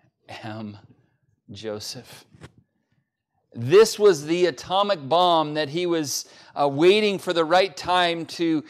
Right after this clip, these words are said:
drop to their, to, to the ears of his brothers. And finally it was time, and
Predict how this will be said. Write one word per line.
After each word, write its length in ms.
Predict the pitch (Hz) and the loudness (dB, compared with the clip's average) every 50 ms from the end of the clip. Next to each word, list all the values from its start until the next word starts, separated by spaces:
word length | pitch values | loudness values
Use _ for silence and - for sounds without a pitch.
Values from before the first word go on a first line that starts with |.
| - - - - | -14 -20 -18 -14
drop 520 | 135 123 127 151 160 170 190 185 - - - | -12 -4 2 4 4 4 4 2 0 -6 -10
to 120 | - 156 | -8 -4
their, 380 | 143 151 151 151 151 147 143 - - _ _ _ _ - | -2 0 2 2 2 0 -2 -6 -14 _ _ _ _ -10
to, 260 | - 165 151 131 131 | -6 -6 -6 -6 -8
to 160 | 123 160 156 | -8 -8 -6
the 220 | 143 151 151 151 | -6 -6 -2 0
ears 300 | 160 175 180 180 165 139 | 2 2 2 2 0 -2
of 100 | 156 143 | -6 -8
his 120 | 143 139 127 | -8 -8 -8
brothers. 540 | 123 131 151 151 151 147 143 139 131 120 131 | -4 0 0 0 2 0 -2 -2 -4 -4 -4
And 180 | 139 135 135 | -4 -4 -6
finally 500 | 127 - 151 156 165 180 180 175 170 165 | -4 -2 0 0 0 0 -2 -4 -4 -4
it 100 | 165 143 | -6 -6
was 180 | 139 139 - - | -6 -6 -8 -8
time, 500 | - - 165 160 156 151 151 143 139 135 | -6 -4 -2 0 0 0 0 -2 -4 -4
and 240 | 127 127 127 127 | -6 -6 -6 -8